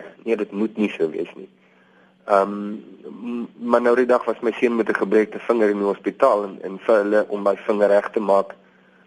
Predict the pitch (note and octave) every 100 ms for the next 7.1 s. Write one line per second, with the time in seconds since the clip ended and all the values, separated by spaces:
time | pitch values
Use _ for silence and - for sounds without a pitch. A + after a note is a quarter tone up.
0 | _ _ _ _ - G2+ G2 G2+ A2 G2+
1 | A2 G2+ A#2 A2+ G#2 G#2+ - G#2+ G#2 G2+
2 | A2 G#2+ G2+ F#2+ - C3+ A#2+ - E2+ -
3 | - _ _ _ _ _ _ - A2 A#2+
4 | A#2 A#2+ A2+ B2 B2+ G#2+ G2 G2 F#2 -
5 | _ _ _ - G2+ F#2+ F#2 F#2+ - A#2
6 | A2+ G#2+ F#2 F2+ G2 A2 G#2 G#2 G2+ G2+